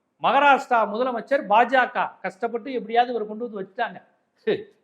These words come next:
சிவசேனாவை காலி செஞ்சுட்டு. இந்த தேவேந்திரநாத் பட்னா சொல்லியிருக்காரு. அவர் சொல்லியிருக்கிற வார்த்தையை நான் அப்படியே படிக்கவா? கேளுங்க, அவர் என்ன சொல்லியிருக்காருன்னா, "மராத்தி தான் நம் மொழி,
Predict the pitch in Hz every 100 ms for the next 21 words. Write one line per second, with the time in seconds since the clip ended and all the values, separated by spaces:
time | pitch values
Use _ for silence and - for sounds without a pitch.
0 | - 226 226 220 185 180 190 190 175 175
1 | 147 - _ _ _ _ _ 160 226 277
2 | 285 269 262 294 294 285 269 - 233 233
3 | 254 247 226 202 208 170 127 165 180 202
4 | 220 214 208 190 202 214 185 180 196 196
5 | 190 190 254 196 - _ _ _ _ _
6 | _ _ 180 160 127 123 175 208 214 208
7 | 180 160 139 127 107 123 175 208 202 _
8 | _ _ _ _ _ _ _ _ _ _
9 | _ _ _ _ _ _ _ _ _ _
10 | 139 202 262 285 285 269 254 269 277 240
11 | 240 220 220 233 226 123